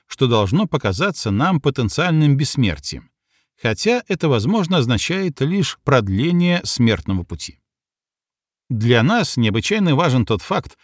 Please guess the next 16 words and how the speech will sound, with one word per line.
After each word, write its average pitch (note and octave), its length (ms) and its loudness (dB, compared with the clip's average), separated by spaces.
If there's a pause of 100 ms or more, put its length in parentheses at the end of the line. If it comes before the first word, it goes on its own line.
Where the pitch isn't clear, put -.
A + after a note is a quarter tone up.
(240)
что - 300 -4
эта D#3 200 0
функция E3 460 -2
зародышевой B2+ 560 0
клетки D#3 540 -2
укрепляется G#2 840 -2 (260)
или E3 180 2
вообще D3 500 0
становится D3 540 -2
возможной C#3+ 640 0 (240)
лишь D3+ 340 0
благодаря B2 480 2
слиянию E3 560 0
с A2+ 60 0
другой D#3+ 380 0
клеткой, - 540 -14